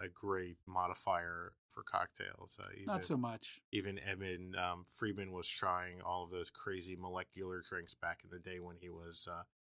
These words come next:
Speaker 1: sort of mad scientist, and he
Speaker 2: Mm-hmm.
Speaker 1: was, one of his stops at, uh, Taylor, which was a bar in New York, he was sort of all this molecular stuff. And I remember he made a martini in a spoon. It was like, uh,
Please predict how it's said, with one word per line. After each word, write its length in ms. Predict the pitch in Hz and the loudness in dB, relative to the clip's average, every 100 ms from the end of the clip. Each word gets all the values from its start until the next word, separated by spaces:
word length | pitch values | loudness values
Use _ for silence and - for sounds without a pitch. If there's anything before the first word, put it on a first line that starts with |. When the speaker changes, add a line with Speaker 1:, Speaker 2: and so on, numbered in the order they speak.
| _ _ | _ _
Speaker 1:
sort 180 | - 87 | -12 -10
of 100 | 87 | -6
mad 300 | 87 85 85 | -4 -4 -2
scientist, 840 | - 92 90 87 95 85 - - | 2 2 2 -2 -4 -2 -4 -2
and 160 | - 151 | 2 6
he 60 | |
Speaker 2:
Mm-hmm. 140 | 143 147 | 6 6
Speaker 1:
was, 220 | 147 - _ _ _ _ _ | 2 -2 _ _ _ _ _
one 220 | 95 92 92 | -2 0 0
of 100 | - | -2
his 220 | 92 - | -2 0
stops 560 | - 95 90 - - | 4 4 4 2 -4
at, 200 | 95 87 | -4 -4
uh, 120 | 87 87 | -6 -6
Taylor, 500 | - 95 95 92 85 | -4 -2 0 -2 -4
which 220 | 85 - 92 | -8 -14 -14
was 100 | 90 | -14
a 60 | |
bar 420 | 87 85 90 90 87 | -8 -6 -6 -10 -12
in 80 | |
New 100 | 90 | -12
York, 360 | 90 92 90 85 | -8 -6 -6 -8
he 120 | 90 87 - | -14 -16 -14
was 100 | - | -10
sort 200 | - 90 | -8 -8
of 80 | 87 - _ _ _ _ _ | -12 -18 _ _ _ _ _
all 140 | 90 85 | -4 -2
this 240 | 85 - - | -4 -8 -8
molecular 520 | 95 90 - 95 90 | -2 0 0 -2 -2
stuff. 280 | - 92 85 | -2 -4 -4
And 80 | 92 | -4
I 20 | |
remember 260 | 92 90 90 | -4 -4 -6
he 120 | 95 | -4
made 260 | 90 87 90 | -4 -4 -4
a 140 | 87 | -2
martini 880 | 92 90 - - 104 101 95 92 - _ _ 95 | 2 2 2 -2 -2 -2 -4 -6 -12 _ _ -8
in 60 | |
a 80 | 90 | 0
spoon. 560 | - - 107 101 90 85 | 2 4 4 2 0 -6
It 140 | 85 | -8
was 380 | 87 87 85 - | -8 -8 -8 -4
like, 260 | 92 85 - | -4 -4 -4
uh, 200 | 87 | -6